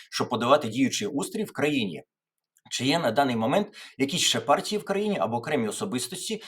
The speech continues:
які змогли б об'єднатися з Є С? Дякую там за, ну, все. Значить, е...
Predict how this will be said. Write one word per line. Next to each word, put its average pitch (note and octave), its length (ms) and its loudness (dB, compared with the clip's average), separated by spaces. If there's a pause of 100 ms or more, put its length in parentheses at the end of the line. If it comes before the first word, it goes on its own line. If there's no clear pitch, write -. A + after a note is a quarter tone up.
(180)
які C#3 200 2
змогли B2 340 2
б - 80 -2
об'єднатися B2 540 0
з B2+ 60 -6
Є A#2 180 0
С? - 160 -10 (240)
Дякую A#2 360 -2
там F#2+ 180 -6
за, - 80 -14
ну, G3 160 -4
все. - 320 -6 (1300)
Значить, B2 480 0
е... A2 440 2